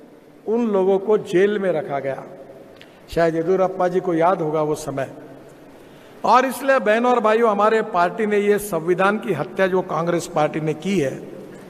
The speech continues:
इतिहास जो होता है, इतिहास बहुत महत्वपूर्ण होता है। जो भूतकाल का इतिहास होता है, वर्तमान काल में उसका अध्ययन करके, चिंतन करके,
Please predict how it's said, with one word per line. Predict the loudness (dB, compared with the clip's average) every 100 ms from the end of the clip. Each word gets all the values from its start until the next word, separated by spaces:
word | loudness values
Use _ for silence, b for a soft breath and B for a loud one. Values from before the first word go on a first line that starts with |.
| B B B B -2
इतिहास | 0 2 4 4 4
जो | 4 2
होता | 2 0 0
है, | -2 -6 -14 -18 -20 -20 -20 -20 -20 -20 -20 -20 -20 -14 -6
इतिहास | 0 4 4 2
बहुत | 0 0 0 -2
महत्वपूर्ण | -6 -4 -6 -8 -8
होता | -8 -10 -14
है। | -16 -18 -20 -20 -20 -20 -20 -20 -20 B B B -2
जो | 4 4
भूतकाल | 4 2 2 2 4 4
का | 0
इतिहास | -2 0 -2 0 0 -2
होता | -4 0
है, | 0 0 -2 -10 -16 -18 -20 -20 -20 -20 -20 -20 -20 -4
वर्तमान | 2 2 4 4 4 2
काल | 2 2
में | 2 0
उसका | 0 0 0
अध्ययन | 0 0 0 2
करके, | 0 -4 -2 -4
चिंतन | -2 -4 -2 -2 0
करके, | -2 -4 0 2 0 -8